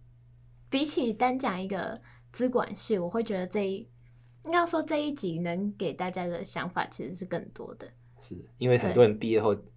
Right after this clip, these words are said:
Speaker 2: 他对学校没有感情，
Speaker 1: 还是要面临。
Speaker 2: 就，就想离开，他不会回来。
Speaker 1: 对，
Speaker 2: 他可能
Speaker 1: 就是还是要面-，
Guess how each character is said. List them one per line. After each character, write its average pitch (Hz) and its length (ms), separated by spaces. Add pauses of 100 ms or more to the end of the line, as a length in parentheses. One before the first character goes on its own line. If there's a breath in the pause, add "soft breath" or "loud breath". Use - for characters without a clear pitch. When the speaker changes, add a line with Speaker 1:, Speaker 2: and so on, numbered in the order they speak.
(180)
Speaker 2:
他 - 120
对 208 120
学 214 60
校 208 180
没 220 80
有 220 100
感 185 180
情， 90 200
Speaker 1:
还 - 20
是 - 60
要 113 40
面 - 0
临。 104 100
Speaker 2:
就， - 20
就 120 80
想 92 180
离 80 120
开， - 180
他 - 80
不 - 100
会 120 80
回 101 200
来。 - 100
Speaker 1:
对， - 340
Speaker 2:
他 - 60
可 - 80
能 - 20
Speaker 1:
就 - 60
是 - 20
还 285 80
是 311 140
要 330 120
面-， 320 320